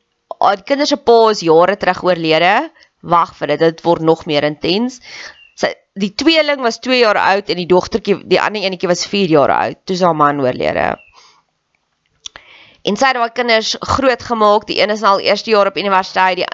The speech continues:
die tweeling is in graad elf. En as ek sê sy het 'n sukses gemaak van daai drie kinders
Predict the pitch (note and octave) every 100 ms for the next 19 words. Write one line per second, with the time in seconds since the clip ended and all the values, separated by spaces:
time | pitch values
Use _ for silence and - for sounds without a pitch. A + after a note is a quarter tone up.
0 | F3 F3 G#3 G3+ G3+ G3+ G3 - G3 F3+
1 | - F3 F3 F3 - - - - - _
2 | A3+ A#3 A#3 B3+ C4+ - E4+ D4 C#4 G#3+
3 | G#3+ G3+ G3 - - G#3 A3 - - C4
4 | C4 C4+ C#4+ C4 C4+ C4 C#4 C#4+ C#4 C#4
5 | E4 - -